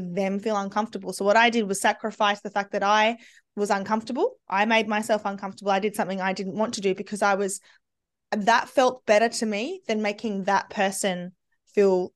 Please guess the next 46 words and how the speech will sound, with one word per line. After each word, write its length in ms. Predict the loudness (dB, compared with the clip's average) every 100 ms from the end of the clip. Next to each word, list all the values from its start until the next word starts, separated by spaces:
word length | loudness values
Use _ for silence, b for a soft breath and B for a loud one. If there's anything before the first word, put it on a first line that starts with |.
| -2
uncomfortable 640 | -2 -2 -6 -6 -6 0
or 80 | 0
them 220 | 2 0
not 160 | 0 -2
getting 240 | -2 0
what 140 | -4 0
they 100 | -2
wanted. 420 | 0 -4 -4 -8
And 80 | -8
I 20 |
was 120 | -10
like, 180 | -12 -12 B B -6
after, 280 | -4 -2 -2
I 20 |
was 100 | -2
like, 140 | -8 -8
"No, 420 | -6 0 4 4
like, 180 | 4 0
I 40 |
haven't 300 | -2 -4 0
done 200 | 2 4
that 120 | 4
in 100 | 2
ages. 420 | 2 0 -2 -4 -6
Why 340 | -4 0 0
did 120 | 2
I 140 | 4 4
do 280 | 2 -2
that?" 240 | -2 -4 -6 B B B -8
And 100 | -4
then 100 | 0
when 100 | 0
you 60 |
sit 280 | 0 -4 -6 -4
and 140 | -2
reflect, 680 | -2 -2 2 2 2 -4 -8
you 100 | -6
think 220 | -6 -4
the 120 | -4
reason 380 | 0 -2 -2 -2
for 100 | -2
that 160 | 0 0
is 120 | -2
because 500 | -8 -4 -2 -2 -8 B B B _ _ _ _ _ _ _
it 140 | 0 2
is, 380 | 4 2 -2